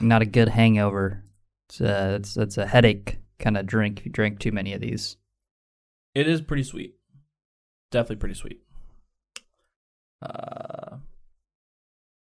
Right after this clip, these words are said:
Speaker 2: yeah.
Speaker 1: Tell me, what are you getting? 'Cause I'm, I'm talking a lot about my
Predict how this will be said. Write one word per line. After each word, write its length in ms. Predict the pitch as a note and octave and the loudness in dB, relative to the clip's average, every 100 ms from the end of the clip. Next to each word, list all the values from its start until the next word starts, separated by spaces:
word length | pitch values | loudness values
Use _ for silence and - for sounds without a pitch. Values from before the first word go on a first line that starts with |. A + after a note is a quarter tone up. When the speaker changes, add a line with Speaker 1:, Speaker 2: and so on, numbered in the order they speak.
| - | -16
Speaker 2:
yeah. 380 | G#2 D#2+ D#2+ - - | -12 -10 -10 -8 4
Speaker 1:
Tell 140 | A3 | 4
me, 40 | G3+ | 8
what 200 | G#3+ C4 | 6 8
are 40 | |
you 140 | A#3+ | 6
getting? 260 | D#3+ A2+ - | 6 4 2
'Cause 160 | A#2+ C3+ | 2 4
I'm, 260 | D3 D3 - | 4 0 -2
I'm 140 | D3+ | 2
talking 260 | F3 D#3 C#3+ | 4 4 4
a 20 | |
lot 160 | C3 A#2+ | 4 4
about 160 | A2 | 2
my 320 | A2 G#2 G2+ | 0 -2 -4